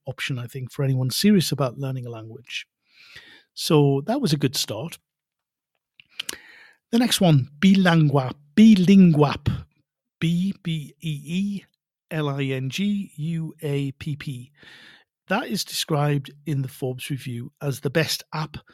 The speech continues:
for comparing your native language to.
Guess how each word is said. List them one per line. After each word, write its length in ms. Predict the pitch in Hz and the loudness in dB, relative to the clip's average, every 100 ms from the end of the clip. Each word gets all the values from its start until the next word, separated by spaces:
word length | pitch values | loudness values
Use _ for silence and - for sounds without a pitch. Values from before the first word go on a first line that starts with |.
| _ _ | _ _
for 160 | - 151 | -8 -6
comparing 800 | - 165 - - 233 226 226 208 | 0 0 0 0 2 2 2 4
your 160 | 196 | 4
native 440 | 185 180 170 170 147 | 2 0 -2 -4 -2
language 480 | 156 156 127 - - | 0 0 -2 -6 -12
to. 260 | 117 107 | -12 -16